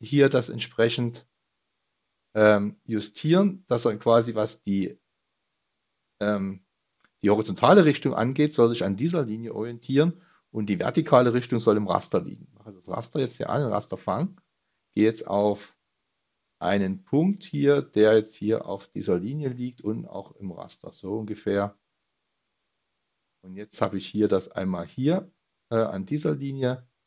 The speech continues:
hier, äh, ausgerichtet, aber auch hier im Raster liegt dieser Punkt in der Höhe. Ja, so dass die Höhen auch ungefähr dem Raster folgen. Wer das verwenden will, ich wollte es nochmal gezeigt haben.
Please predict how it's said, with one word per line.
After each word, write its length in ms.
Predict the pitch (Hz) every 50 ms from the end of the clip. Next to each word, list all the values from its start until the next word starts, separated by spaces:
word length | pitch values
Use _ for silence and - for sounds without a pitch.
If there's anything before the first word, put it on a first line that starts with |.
| _ _ _ _ _
hier, 160 | - 127 127 -
äh, 400 | - - - 110 107 107 104 -
ausgerichtet, 960 | - 98 113 - - - - 120 113 117 113 - - - 113 110 110 - -
aber 340 | - 107 117 123 107 - 95
auch 240 | 104 107 - -
hier 420 | - 107 110 110 113 107 - - _ _ _ _
im 140 | 104 101 92
Raster 340 | 85 92 107 104 - 95 87
liegt 200 | 98 101 - -
dieser 180 | 92 - 87
Punkt 240 | - - 95 95 92
in 80 | 92 90
der 100 | - 85
Höhe. 260 | 92 85 - - - _ _ _ _ _ _ _ _ _ _ _ -
Ja, 300 | 90 92 98 98 - _ _ _ _ _ _
so 200 | - - 104 104
dass 220 | 107 98 - -
die 160 | 101 98 90
Höhen 320 | 98 101 110 117 117 113 -
auch 320 | 71 92 104 110 110 -
ungefähr 420 | - 104 101 107 98 - 98 92
dem 100 | 92 90
Raster 300 | 85 82 82 - - 98
folgen. 460 | - - - 92 82 85 87 82 - -
Wer 240 | - 104 120 135 139
das 180 | 135 127 120
verwenden 500 | - 123 104 98 98 107 117 - - 104
will, 100 | 98 90
ich 100 | 92 -
wollte 140 | - 127 139
es 60 | - 131
nochmal 160 | 113 107 107
gezeigt 480 | 113 - - - 101 92 - - _ -
haben. 120 | -